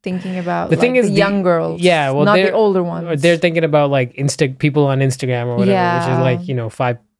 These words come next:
Speaker 2: not even five percent, you know, maybe, like, two percent.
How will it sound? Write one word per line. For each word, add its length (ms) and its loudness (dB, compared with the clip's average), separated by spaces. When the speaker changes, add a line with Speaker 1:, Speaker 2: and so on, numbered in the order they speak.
Speaker 2:
not 380 0
even 180 0
five 240 -6
percent, 260 -12
you 80 -14
know, 100 -10
maybe, 260 -6
like, 220 -8
two 120 -4
percent. 440 -6